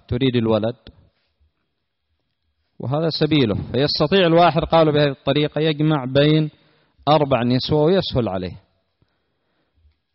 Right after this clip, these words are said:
لا يشق عليه مشقة تكاليف أربع بيوت ونفقة أربع بيوت.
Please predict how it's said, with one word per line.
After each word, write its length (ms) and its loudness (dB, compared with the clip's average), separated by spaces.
لا 400 4
يشق 240 0
عليه 280 4
مشقة 500 -4
تكاليف 560 0
أربع 460 0
بيوت 440 -2
ونفقة 680 -4
أربع 400 -4
بيوت. 440 -2